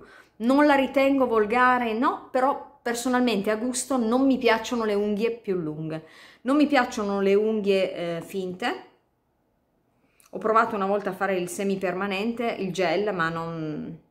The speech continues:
non mi piace. Su di me non mi piace, poi sugli altri, eh, ma veramente proprio una cosa che non mi piace. Devo dire la verità,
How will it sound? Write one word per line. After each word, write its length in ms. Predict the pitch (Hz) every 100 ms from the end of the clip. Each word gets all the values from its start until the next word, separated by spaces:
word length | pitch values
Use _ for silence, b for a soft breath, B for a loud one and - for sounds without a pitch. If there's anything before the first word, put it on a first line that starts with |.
| _
non 140 | - 180
mi 100 | 170
piace. 540 | 165 - - 185 175 _ _ _ _ _ _ _
Su 280 | - - 208
di 140 | 190
me 240 | 202 220 -
non 160 | 190 180
mi 120 | 170
piace, 400 | - - - 175
poi 180 | 175 180
sugli 260 | - 226
altri, 600 | 175 165 175 175 170 160
eh, 60 | - - - - - - 175 - b b b b
ma 100 | -
veramente 400 | 190 247 302 294
proprio 240 | 202 202 220
una 100 | 190
cosa 180 | 208 202
che 100 | 175
non 140 | 180
mi 120 | 175
piace. 580 | 170 151 156 - 180 - _ _ _ _ _ _ _ _ _ -
Devo 180 | 170
dire 180 | 175 180
la 80 | 175
verità, 460 | 165 165 165 151